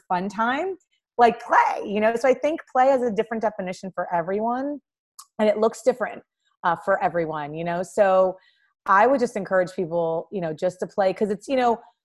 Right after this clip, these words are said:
when I first started out coaching, I was all about, like, building business and, like, you know, getting the goals and the achievements and a lot of the mindset work.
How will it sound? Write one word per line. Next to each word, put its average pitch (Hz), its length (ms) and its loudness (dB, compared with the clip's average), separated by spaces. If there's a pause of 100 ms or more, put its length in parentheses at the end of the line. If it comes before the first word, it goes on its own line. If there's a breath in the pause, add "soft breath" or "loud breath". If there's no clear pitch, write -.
(580)
when 247 200 2
I 254 160 2
first 285 260 0
started 262 240 6
out 220 180 6
coaching, 240 520 2
I 214 100 -2
was 202 200 2
all 226 180 6
about, 220 220 4
like, 180 180 -2
building 262 380 2
business 240 640 0
and, 196 140 -2
like, 185 280 -2
you 240 100 -2
know, 190 100 0
getting 226 360 2
the 233 80 0
goals 233 440 8
and 208 80 0
the 196 120 -2
achievements 202 800 -6
and 190 360 -4 (140)
a 202 40 0
lot 202 220 4
of 196 60 -2
the 190 80 0
mindset 196 480 -2
work. 175 320 0